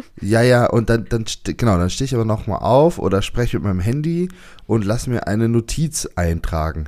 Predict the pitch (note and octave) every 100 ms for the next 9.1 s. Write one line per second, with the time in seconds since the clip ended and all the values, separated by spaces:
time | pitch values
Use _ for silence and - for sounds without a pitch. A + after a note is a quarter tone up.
0 | - G#2+ C3+ - F#2+ A2 F3 G#3+ - -
1 | - - - - - - - - G#2+ A#2
2 | A2+ B2+ D#3 B2 A#2+ B2+ A#2+ E2+ F#2+ -
3 | G2+ - - - - - - C3+ D#3+ -
4 | A#2 G#2+ G2 C#3+ - A2 G2+ A#2 G#2+ -
5 | F#2+ B2 C#3+ - D#2 D#2 - - - -
6 | - - - - A#2 - - C3 D#3+ D3+
7 | G#2 G#2 - A#2 A#2+ - A2+ G#2+ - D#3+
8 | - - F2+ G#2+ B2+ - - A2 G2+ F2+
9 | -